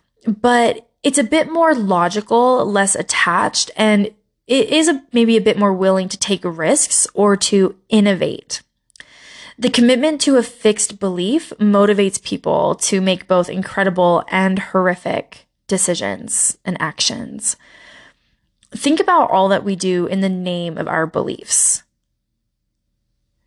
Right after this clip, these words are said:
You know, Mars in Capricorn might be motivated to do something that is, is maybe unsavory, but it's, like, to,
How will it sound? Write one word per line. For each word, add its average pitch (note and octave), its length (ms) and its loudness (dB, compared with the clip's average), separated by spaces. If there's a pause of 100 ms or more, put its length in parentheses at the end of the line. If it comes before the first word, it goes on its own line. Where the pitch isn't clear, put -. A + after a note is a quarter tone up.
(100)
You A3 100 2
know, G#3+ 160 2
Mars A3+ 480 4
in A3 160 0
Capricorn G3+ 440 -4
might G3 180 -2
be G#3 80 -4
motivated F#3+ 800 0
to G3 480 2
do G3+ 260 0
something G3 800 0
that F3+ 440 0 (500)
is, A#3 140 0
is A#3 180 2
maybe C4 260 4
unsavory, A#3 680 2
but G#3+ 140 4
it's, G3+ 160 0
like, G3 260 -2
to, G3+ 680 2